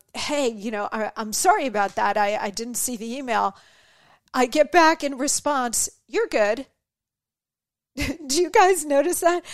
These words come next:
That is a turn of phrase of, like, millennials and, like, Gen Z.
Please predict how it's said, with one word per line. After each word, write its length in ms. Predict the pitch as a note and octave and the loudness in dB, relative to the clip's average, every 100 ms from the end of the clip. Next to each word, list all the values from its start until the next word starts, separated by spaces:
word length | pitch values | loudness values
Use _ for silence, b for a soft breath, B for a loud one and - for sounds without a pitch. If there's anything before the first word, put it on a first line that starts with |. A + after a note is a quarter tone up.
| B B | B B
That 220 | C4+ E4+ | 4 4
is 140 | F4+ E4+ | 4 -2
a 80 | |
turn 320 | C#4 - F#4 E4+ | -4 0 0 0
of 100 | C4 | -4
phrase 460 | - D4+ B3 G#3 | 0 2 2 0
of, 140 | A3 G3+ | -4 -2
like, 240 | G#3+ G#3 | -4 -2
millennials 680 | A3 A#3 B3 B3+ A#3+ A#3+ A3 | -2 -2 -2 -2 -4 -4 -6
and, 100 | G3+ | -4
like, 300 | G3+ G3 - | -6 -6 -6
Gen 340 | A#3 A#3 A#3+ | -4 -2 -4
Z. 360 | G3+ A3 B3 | -6 -4 -4